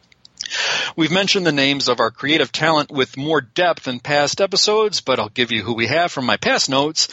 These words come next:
and some of these are from my memory and online resources. Our writer is Grant Morrison, who did both stories.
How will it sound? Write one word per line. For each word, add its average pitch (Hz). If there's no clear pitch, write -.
and 214
some 196
of 180
these 165
are 135
from 131
my 120
memory 120
and 120
online 104
resources. 170
Our 107
writer 107
is 113
Grant 135
Morrison, 165
who 139
did 139
both 120
stories. 113